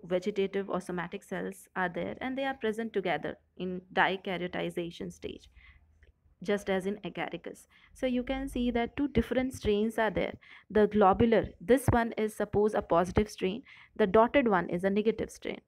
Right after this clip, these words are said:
Both of the strains, they are present together, and just they are, since they are present toge-, together, they look as dikaryon, or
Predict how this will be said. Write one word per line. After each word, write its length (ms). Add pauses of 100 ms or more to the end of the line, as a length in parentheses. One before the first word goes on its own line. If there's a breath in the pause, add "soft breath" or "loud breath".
(340 loud breath)
Both 240
of 140
the 100
strains, 340
they 120
are 200 (220)
present 340
together, 420 (120)
and 300 (200)
just 300
they 300
are, 240 (160)
since 220
they 120
are 100
present 380
toge-, 300 (180)
together, 480 (480 soft breath)
they 300 (580)
look 260
as 540 (840)
dikaryon, 800 (760)
or 140